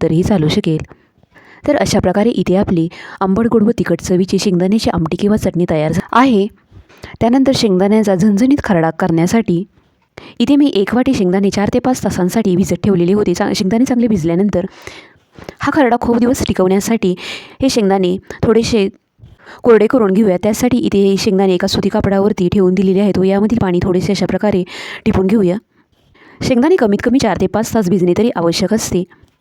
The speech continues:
थंडीच्या दिवसामध्ये शेंगदाणे रात्रभर भिजत ठेवले तरीही चालू शकतात, पण शेंगदाण्यावरील पाणी थोडंसं टिपून घेतल्यानंतर शेंगदाणे भाजून घेऊया.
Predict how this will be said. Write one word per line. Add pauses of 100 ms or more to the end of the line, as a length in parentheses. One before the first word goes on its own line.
(300)
थंडीच्या
दिवसामध्ये
शेंगदाणे
रात्रभर
भिजत
ठेवले
तरीही
चालू
शकतात,
पण (420)
शेंगदाण्यावरील
पाणी
थोडंसं
टिपून
घेतल्यानंतर (440)
शेंगदाणे
भाजून
घेऊया.